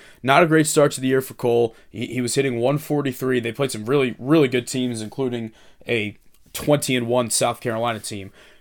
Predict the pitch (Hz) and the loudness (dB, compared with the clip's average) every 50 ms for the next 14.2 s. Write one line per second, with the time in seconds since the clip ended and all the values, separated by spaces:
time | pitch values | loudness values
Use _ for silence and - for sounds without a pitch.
0 | _ _ - 120 120 - 165 147 135 117 110 113 127 156 165 151 - 165 165 156 | _ _ -6 -4 0 2 2 2 2 2 2 2 2 2 2 2 2 2 4 4
1 | 143 147 - 139 139 135 131 120 110 - 113 120 127 117 123 123 123 127 123 123 | 2 0 -2 -2 0 0 0 0 -2 -6 -4 -2 0 0 0 0 -2 -2 -2 -4
2 | 117 113 107 - - 117 110 107 104 98 - - - - - - - 170 185 185 | -6 -6 -6 -6 -4 -4 -4 -4 -6 -8 -12 -16 -20 -20 -20 -2 2 4 10 10
3 | 220 202 185 147 - 156 170 170 160 - 151 156 143 107 101 98 - - - - | 10 10 10 6 4 2 2 2 4 4 4 4 4 2 -2 -6 -8 -10 -16 -20
4 | - - - 113 127 139 147 - - 170 151 - - 156 151 151 139 110 120 123 | -20 -14 -10 -6 -2 0 0 2 2 0 0 2 4 4 4 4 4 2 2 2
5 | 127 120 120 113 117 120 131 123 - - 117 120 117 110 104 - - - - _ | 2 2 0 -2 -2 -2 -2 -2 -2 -2 0 0 0 0 -2 -6 -16 -20 -20 _
6 | _ - 120 113 113 107 104 101 - _ _ _ _ - _ _ _ - - - | _ -6 -4 -2 -2 -2 -4 -6 -12 _ _ _ _ -20 _ _ _ -20 -20 -20
7 | _ - - 120 123 131 131 - 131 127 127 123 - - 156 160 165 156 - - | _ -20 -12 -2 0 0 0 0 -2 -4 -4 -4 2 6 6 6 6 4 0 -6
8 | - 123 139 147 147 147 151 - _ _ _ - - 135 131 131 127 - - - | -6 -2 0 2 0 0 -2 -6 _ _ _ -8 -2 -2 -2 -2 -2 -6 -6 -4
9 | 123 127 131 131 110 113 113 110 - - 117 113 113 113 113 113 - - _ _ | -4 -2 -2 -2 -2 -4 -4 -8 -6 -4 -4 -2 -2 -2 -4 -8 -10 -18 _ _
10 | _ - 117 113 - - 120 117 110 110 107 - 120 113 117 123 120 90 113 110 | _ -8 -8 -6 -4 -4 -6 -6 -6 -8 -6 -2 -2 0 0 0 -2 -4 -6 -6
11 | - 113 113 113 113 98 101 98 110 113 117 120 120 123 - - - _ _ - | -4 -4 -4 -4 -4 -8 -8 -4 -2 0 2 2 0 -2 -4 -12 -20 _ _ 0
12 | 120 120 110 101 - - - - 120 123 147 - - 127 - 156 139 131 123 - | 2 2 2 2 -2 -6 0 0 2 0 0 -2 -6 -4 -2 -2 -2 -2 -4 0
13 | - 151 156 - 107 104 95 - - 110 107 98 - - - 156 156 151 - 147 | 0 0 0 0 -4 -6 -6 -6 -8 -8 -8 -4 -2 0 0 0 0 0 2 0
14 | 156 151 - - | 2 2 0 -2